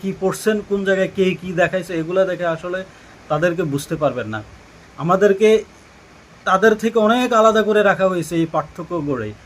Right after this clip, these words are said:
শিয়া সুন্নি এই ট্যাগ করে। তো এই যে দেখেন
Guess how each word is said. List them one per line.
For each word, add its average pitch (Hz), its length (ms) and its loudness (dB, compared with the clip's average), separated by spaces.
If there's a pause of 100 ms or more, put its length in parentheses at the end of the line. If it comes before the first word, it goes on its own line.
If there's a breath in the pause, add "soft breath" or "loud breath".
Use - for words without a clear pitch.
(120)
শিয়া 180 260 2
সুন্নি 175 320 -4
এই 165 200 0
ট্যাগ 147 200 -6 (120)
করে। 117 160 -10 (760 loud breath)
তো 135 280 -6 (540)
এই 240 200 6
যে 233 140 2
দেখেন 208 400 2